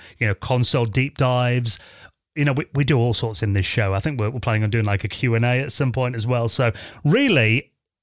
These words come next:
I think, you know, in terms of, um, the survey respondents we've had recently, a lot of people have been like,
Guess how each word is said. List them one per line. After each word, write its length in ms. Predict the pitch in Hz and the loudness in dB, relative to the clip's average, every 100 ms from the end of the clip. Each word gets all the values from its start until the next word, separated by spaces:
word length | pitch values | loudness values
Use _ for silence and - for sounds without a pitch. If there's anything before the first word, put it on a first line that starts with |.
| _ | _
I 180 | 170 190 | 0 0
think, 280 | - 220 214 | 0 0 2
you 60 | |
know, 80 | 170 | 2
in 80 | 147 | 2
terms 340 | - 170 143 | 2 2 2
of, 260 | 147 131 117 | 2 2 2
um, 380 | 131 123 113 107 - - _ | 2 2 2 0 -4 -20 _
the 300 | 139 131 139 | -4 0 0
survey 600 | - - 165 185 156 131 | 0 2 2 4 4 2
respondents 540 | 113 - 131 113 123 | 2 0 0 0 0
we've 160 | 113 113 | 0 0
had 140 | 110 | 0
recently, 280 | 123 131 131 | 0 0 0
a 20 | 120 | -2
lot 60 | |
of 80 | - | 0
people 160 | 143 120 | -2 0
have 80 | 113 | 0
been 100 | 113 | 0
like, 180 | 110 | 0